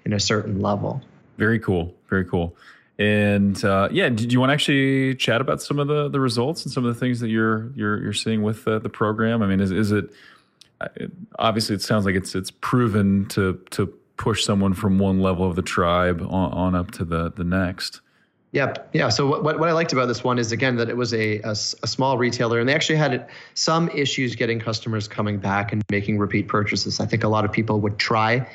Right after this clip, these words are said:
Speaker 1: these out, but few of them would come back and, and try it again. They would just forget. They just basically didn't have a retention program in place. Um, and so we implemented this program,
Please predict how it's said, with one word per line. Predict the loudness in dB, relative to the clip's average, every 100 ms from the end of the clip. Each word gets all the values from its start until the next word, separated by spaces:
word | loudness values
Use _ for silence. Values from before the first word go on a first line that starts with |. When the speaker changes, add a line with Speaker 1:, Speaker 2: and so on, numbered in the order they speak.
| -16 -4
Speaker 1:
these | -2 2
out, | 2 0 -2
but | -2 -2 -8 _ _
few | 0 2 2
of | 0
them | 0
would | 0 -2
come | -2 -2
back | 0 0 0 -4 -10 -20 -20 -20 -8
and, | -4 -2 0
and | 2
try | 2 2
it | 2
again. | 2 0
They | 0
would | -2
just | -2
forget. | -2 0 0 0 0
They | 0
just | 0 0
basically | -2 0
didn't | 0 0
have | 0 0
a | -2
retention | -2 -4 -4 -6
program | -6 -6 -6 -6
in | -8
place. | -10 -8 -8 -10 -14 -20 -20 -14 -2
Um, | 0 2 0 -2 0
and | 0
so | 2 2 2
we | 2 2
implemented | 2 0 0 2 2 0 0
this | 0 0 -2
program, | 0 0 2 2 0 -2